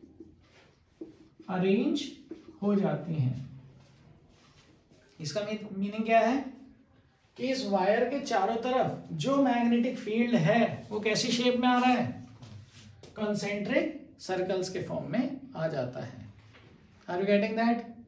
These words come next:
Otherwise क्या करते हैं आप, जैसे ये वायर है इस तरह का, आप यहाँ पर एक रख लेते हैं मैग्नेटिक निडल, इस वाले मैग्नेटिक फोर्स की वजह से, फील्ड की वजह से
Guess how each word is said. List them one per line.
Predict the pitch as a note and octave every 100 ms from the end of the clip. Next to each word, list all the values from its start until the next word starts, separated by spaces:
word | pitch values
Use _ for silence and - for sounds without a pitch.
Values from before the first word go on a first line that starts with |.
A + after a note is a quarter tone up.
| - - _ _ _ -
Otherwise | G3+ A3 A3+ B3
क्या | A#3+ A#3+
करते | A#3 B3 A#3
हैं |
आप, | A#3+ B3+ B3
जैसे | G#3+ G3+ G#3+
ये | A3
वायर | A3 A3+ B3+
है | C#4 C#4 - - - - - -
इस | F3
तरह | G#3+ G#3
का, | A#3 B3+ - -
आप | G3+ G#3
यहाँ | G#3 G#3
पर | G3+
एक | A3 G#3+
रख | G3+ F#3
लेते | F#3 F3
हैं | - - -
मैग्नेटिक | F#3 F#3 F#3 G3 A#3
निडल, | A3+ F3 D3 - - - - - - - - - - - - - - - - _ _ _ _ _ _ _
इस | C4 B3+ A#3
वाले | A#3 B3+
मैग्नेटिक | B3+ A3+ A3 G#3 A#3+ -
फोर्स | - G3+ A3+ B3+ -
की | B3
वजह | G3+ F3+
से, | E3+
फील्ड | E3 - B3+ C4+ C4
की | B3
वजह | A3 G3 F3
से | E3+